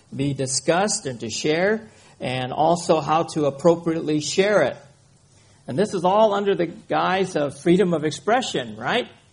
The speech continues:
This is how people, uh, want to know what to do in this situation.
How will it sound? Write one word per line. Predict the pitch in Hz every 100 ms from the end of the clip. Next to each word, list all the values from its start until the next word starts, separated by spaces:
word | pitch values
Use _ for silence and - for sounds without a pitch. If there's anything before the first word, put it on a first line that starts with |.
| _
This | - 139
is | 127
how | 135 131
people, | 135 139 139 135 135 - - -
uh, | 117 117 117
want | 131 143 139
to | 151 135 131 131
know | 127 131 151 156
what | 147 143 147
to | 135
do | 170 170 135 135
in | 131
this | 123 131
situation. | 160 139 147 139 170 180 160